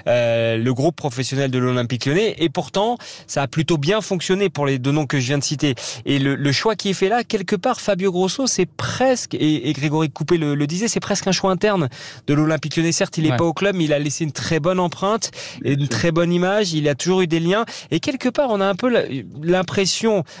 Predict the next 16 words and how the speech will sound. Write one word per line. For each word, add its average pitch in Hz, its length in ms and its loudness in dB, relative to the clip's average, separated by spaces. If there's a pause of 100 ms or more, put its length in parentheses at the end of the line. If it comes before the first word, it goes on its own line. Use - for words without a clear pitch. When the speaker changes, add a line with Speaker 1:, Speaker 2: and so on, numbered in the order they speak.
Speaker 1:
on 147 80 2
verra, 175 400 2
euh, 123 240 2
ce - 80 -8
que 151 100 0
ça 175 160 2
donne, 240 200 2
hein, 226 100 0
mais 196 140 0
que 214 120 -2
c'est, 196 460 0
c'est - 220 -2
presque 220 360 0
un 202 80 4
choix, 196 420 2
euh, 165 200 2